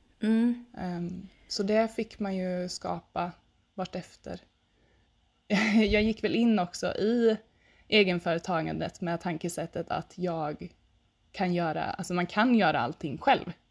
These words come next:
Speaker 2: Man behöver ingen, <laughs> liksom så. Men sen har jag ju vartefter upptäckt att det här med nätverk är ju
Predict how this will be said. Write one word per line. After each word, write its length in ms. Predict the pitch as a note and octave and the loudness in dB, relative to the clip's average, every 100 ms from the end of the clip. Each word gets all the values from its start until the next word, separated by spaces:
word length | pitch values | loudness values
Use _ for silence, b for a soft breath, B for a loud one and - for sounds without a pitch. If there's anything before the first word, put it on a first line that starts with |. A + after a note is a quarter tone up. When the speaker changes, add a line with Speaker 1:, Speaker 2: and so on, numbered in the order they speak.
| _ - | _ 0
Speaker 2:
Man 200 | F#3+ F#3 | 2 4
behöver 420 | F#3+ F#3+ G#3 A#3 | 4 6 6 4
ingen, 420 | G#3+ E3 C#3+ D3 - _ _ _ G#3+ | 2 -2 -4 -8 -12 _ _ _ -2
<laughs> 400 | - F4 D4+ E4 | 8 8 10 6
liksom 440 | G#3 G3 - D3+ | 4 2 -2 -6
så. 220 | - D#3 B B B B | -4 -6 B B B B
Men 160 | - G3+ | -6 0
sen 240 | G#3+ A3 | 2 4
har 160 | G#3 G#3 | 4 2
jag 220 | F#3+ F#3 | 2 2
ju 340 | F3 F3+ F3+ F#3 | 0 0 0 0
vartefter 500 | F#3+ - F3 - A#3 | -2 -4 -6 -2 -2
upptäckt 360 | - - - | -2 -10 -8
att 120 | F3+ | -6
det 80 | - | -2
här 100 | F3 | -2
med 140 | F3 F3+ | -2 -2
nätverk 460 | E3+ - G#3+ - | -6 -4 -8 -6
är 120 | - | -8
ju 260 | - B1 F#3 | -6 -6 -8